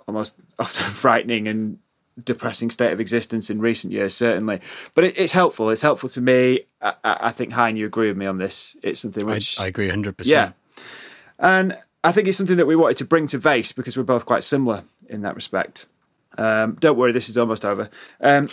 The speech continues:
Speaker 1: and <laughs>
Speaker 2: The suspense
Speaker 1: so, yeah,
Speaker 2: is killing me, and
Speaker 1: from
Speaker 2: I know who the guest is.
Speaker 1: <laughs> I know, and so will the listener because it'll be on the, on the
Speaker 2: <laughs> Yeah.
Speaker 1: yeah.
Speaker 2: You'll
Speaker 1: But
Speaker 2: have a
Speaker 1: anyway,
Speaker 2: picture of him.
Speaker 1: just, just <laughs> yeah, humour me, humour me. Come on, it's my first go
Speaker 2: Okay.
Speaker 1: at this.
Speaker 2: No, I
Speaker 1: So
Speaker 2: like it. You're doing really well.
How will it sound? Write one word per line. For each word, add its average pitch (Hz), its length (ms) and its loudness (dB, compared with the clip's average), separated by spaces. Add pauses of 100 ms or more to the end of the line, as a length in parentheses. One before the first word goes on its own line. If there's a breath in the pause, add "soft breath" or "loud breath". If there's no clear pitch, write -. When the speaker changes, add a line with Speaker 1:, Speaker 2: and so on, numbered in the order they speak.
(140)
Speaker 1:
and 170 180 8
<laughs> - 680 -2
Speaker 2:
The 175 60 -2
suspense 156 600 4
Speaker 1:
so, - 80 -10 (120)
yeah, 156 120 6 (140)
Speaker 2:
is - 60 0
killing 151 260 4
me, 135 140 4
and 147 100 4
Speaker 1:
from 147 100 8
Speaker 2:
I 147 60 6
know 143 160 6
who 139 120 6
the 131 100 4
guest 127 300 2
is. 107 240 -2
Speaker 1:
<laughs> - 60 -8
I 170 120 6
know, 165 240 2 (260 loud breath)
and 160 120 4
so 196 180 6
will 202 100 4
the 180 100 2
listener 175 380 4
because 127 260 -2
it'll 143 140 4
be 151 160 2
on 156 220 2
the, 139 200 2 (300)
on 147 200 2
the 139 140 2
Speaker 2:
<laughs> - 300 -6
Yeah. - 160 -2
Speaker 1:
yeah. 131 100 0
Speaker 2:
You'll - 100 -2
Speaker 1:
But - 80 4
Speaker 2:
have 202 60 8
a - 40 8
Speaker 1:
anyway, 143 200 4
Speaker 2:
picture 180 320 0
of 156 100 0
him. 117 60 0
Speaker 1:
just, 127 160 -2
just 180 420 4
<laughs> - 0 -
yeah, 170 920 -2
humour 214 380 4
me, 120 160 4
humour 185 360 2
me. 127 140 2
Come 190 220 0
on, 123 160 2
it's 110 160 -8
my 160 80 2
first 175 380 0
go 160 120 4
Speaker 2:
Okay. 151 100 2
Speaker 1:
at 107 60 0
this. 90 160 -8 (300 loud breath)
Speaker 2:
No, 180 80 2
I 202 40 0
Speaker 1:
So 185 160 6
Speaker 2:
like 185 220 2
it. 120 100 -2
You're 127 120 -2
doing 160 180 2
really 127 160 2
well. 147 260 -2